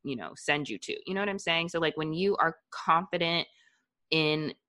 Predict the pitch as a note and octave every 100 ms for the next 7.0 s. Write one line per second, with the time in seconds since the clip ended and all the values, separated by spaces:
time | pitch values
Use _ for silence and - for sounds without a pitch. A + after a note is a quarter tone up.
0 | _ - C#3+ D3+ D3 D#3 D#3+ E3+ F3+ E3+
1 | F#3 G#3+ F3 C#3+ C3+ C3+ C#3 - D3 C#3
2 | C#3 C3 C#3 D3 E3 - D#3 F3 F#3+ -
3 | F#3+ G3 G#3+ A3+ - D#3+ D#3+ D#3+ D3 -
4 | D3 D3 D3 D3 - - - _ D#3 D3
5 | - D3+ C#3+ C#3 - C#3 C3+ C#3+ C3+ C#3
6 | C#3 B2 B2+ - _ _ C#3+ C3+ C3 B2